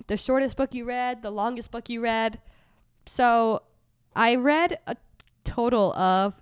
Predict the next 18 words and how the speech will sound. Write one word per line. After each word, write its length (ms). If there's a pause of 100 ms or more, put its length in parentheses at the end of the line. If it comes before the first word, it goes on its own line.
(120)
two 240
thousand 560
and 240
fifteen 640
pages 640 (800)
in 140
the 60
year 220
of 80
twenty 260
twenty-three. 600 (800)
Like 180
I 80
said, 300
I 160
read 380
six 420
books. 500